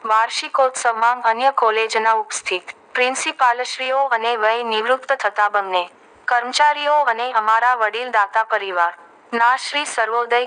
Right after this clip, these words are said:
કેળવણી મંડળના ટ્રસ્ટી શ્રી રમેશ કાકા અને કોલેજ પરિવાર. આજે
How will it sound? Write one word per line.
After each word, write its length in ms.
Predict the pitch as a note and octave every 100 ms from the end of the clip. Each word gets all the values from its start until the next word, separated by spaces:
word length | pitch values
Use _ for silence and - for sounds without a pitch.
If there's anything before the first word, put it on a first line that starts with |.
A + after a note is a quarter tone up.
| A#3
કેળવણી 400 | G#3+ G#3+ A3+ B3
મંડળના 480 | G#3+ G#3 A3 A3+ A#3+
ટ્રસ્ટી 440 | A#3+ G#3+ - G#3+ G#3
શ્રી 240 | - F#3 F3 - - _
રમેશ 440 | A#3 A3+ C#4 D#4 -
કાકા 320 | A3+ A3+ B3 A#3+
અને 180 | A3+ A#3+ A#3
કોલેજ 400 | G#3+ A3+ A#3 -
પરિવાર. 360 | G#3+ G3 F3+ F3 - - - -
આજે 300 | A3+ A3+